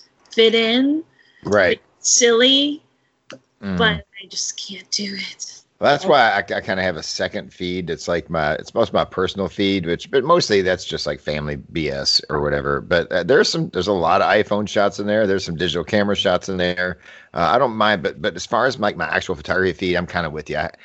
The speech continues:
Speaker 2: I kinda need to keep that all analog. Or, or it seems like, seems like a, a too stark of a contrast when you go from, like, a kind of a, you know, a, a softer, more lo-fi, uh, film photo to, like, this super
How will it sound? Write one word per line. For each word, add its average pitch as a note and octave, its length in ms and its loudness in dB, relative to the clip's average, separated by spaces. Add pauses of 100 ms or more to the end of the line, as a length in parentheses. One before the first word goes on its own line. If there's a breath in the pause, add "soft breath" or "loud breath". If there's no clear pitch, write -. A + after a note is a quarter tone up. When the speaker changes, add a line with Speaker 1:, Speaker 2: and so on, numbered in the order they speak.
(300 loud breath)
Speaker 2:
I - 60 -18
kinda G2+ 260 -6
need E2 160 -2
to - 60 -18
keep E2 140 -6
that D#2 120 0
all D2 140 2
analog. D2 480 -2
Or, F2+ 60 0
or F#2 220 0
it F#2+ 140 -2
seems D3 240 0
like, A#2+ 220 0 (420 soft breath)
seems B2 240 -6
like A2+ 140 0
a, G#2+ 160 -2
a A2+ 80 -2
too - 220 -2
stark - 320 -2
of - 100 -8
a F2+ 40 -6
contrast F#2+ 520 0
when F2 100 -4
you E2 80 -4
go F2 160 -2
from, E2+ 200 -6
like, E2+ 260 0
a E2 260 2 (320 loud breath)
kind G#2+ 180 0
of G2 120 0
a, G2+ 260 4
you C#3+ 80 -2
know, F#2+ 260 2
a, G2+ 380 4
a G#2 140 0
softer, G2 460 0
more F#2 180 0
lo-fi, F2+ 760 2
uh, C#2+ 320 -6
film G#2+ 480 -2
photo E2+ 380 0
to, E2+ 180 -2
like, E2 160 2
this E2 180 -2
super D#2+ 540 -4